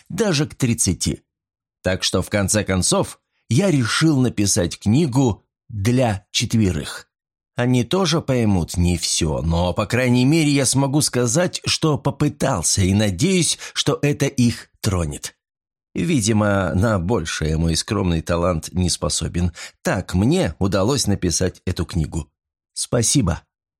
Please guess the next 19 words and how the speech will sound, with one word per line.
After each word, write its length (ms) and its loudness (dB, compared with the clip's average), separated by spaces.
Бену, 480 2
человеку, 560 2
который 400 0
писал 420 2
больше 360 0
слов 380 -2
в 100 -6
скобках, 500 -2
чем 300 0
кто 280 -2
бы 120 0
то 160 0
ни 160 4
было 440 0
из 220 0
всех, 300 0
кого 200 0
я 120 2
знаю. 340 -2